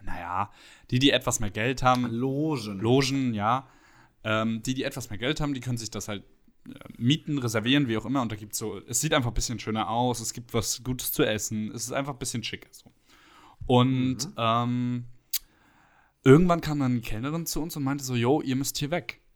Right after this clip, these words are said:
Speaker 1: Mats Hummels will mit seinen Freunden euren Tisch haben." Und wir waren so,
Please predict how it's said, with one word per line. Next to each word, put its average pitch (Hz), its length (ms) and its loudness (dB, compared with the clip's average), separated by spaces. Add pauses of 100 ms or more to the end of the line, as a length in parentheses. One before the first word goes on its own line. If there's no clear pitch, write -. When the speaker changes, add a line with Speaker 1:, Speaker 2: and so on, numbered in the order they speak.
(320)
Speaker 1:
Mats 123 280 4
Hummels 180 320 2
will 131 80 2
mit 127 140 2
seinen 123 160 -4
Freunden 131 420 -2
euren 135 180 -6
Tisch 185 260 -4
haben." - 280 -10 (380)
Und 98 120 -6
wir 98 100 -4
waren 98 160 0
so, 95 340 -8